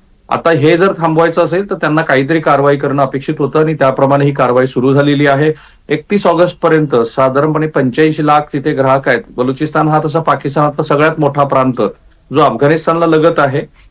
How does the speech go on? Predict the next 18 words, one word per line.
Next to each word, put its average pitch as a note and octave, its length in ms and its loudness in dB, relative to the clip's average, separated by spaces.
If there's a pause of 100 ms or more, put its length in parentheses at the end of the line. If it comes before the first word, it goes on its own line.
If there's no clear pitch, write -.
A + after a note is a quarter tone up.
(140)
आणि D3 280 0
तिथे F3 540 2 (240)
पंच्याऐंशी D#3 540 0
लाख D#3+ 120 2 (100)
लोकांना D3 420 -2
आता C#3+ 260 -2 (160)
एक-, B2+ 320 -8
एकतीस D3+ 340 0
ऑगस्टपर्यंत C#3 640 0
कोणत्याही D3 400 4
प्रकारची D3+ 680 0
इंटरनेटची C3+ 560 0
सेवा C3 280 2
मिळणार B2+ 380 2
नाही. D3 200 0 (280)
अर्थात C#3 260 -2
त्यामुळं, C#3 600 4 (220)
अ, A#2 180 2